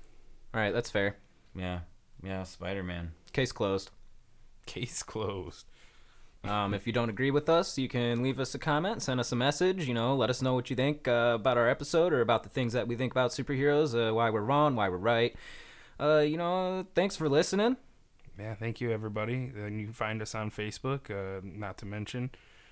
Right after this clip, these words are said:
Speaker 3: or the tag is at, uh, not two M.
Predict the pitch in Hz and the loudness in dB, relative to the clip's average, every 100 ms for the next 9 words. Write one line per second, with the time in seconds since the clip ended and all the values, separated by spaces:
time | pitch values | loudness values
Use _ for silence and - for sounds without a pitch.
0 | - - 95 95 92 90 90 101 98 98 | -16 -8 -6 -4 -4 -6 -8 -8 -6 -8
1 | 90 90 - 101 101 - - 98 92 87 | -10 -12 -10 -8 -8 -12 -16 -12 -12 -12
2 | 87 98 101 - - - - 104 104 92 | -12 -10 -10 -10 -18 -20 -12 -6 -6 -6
3 | 92 104 | -8 -6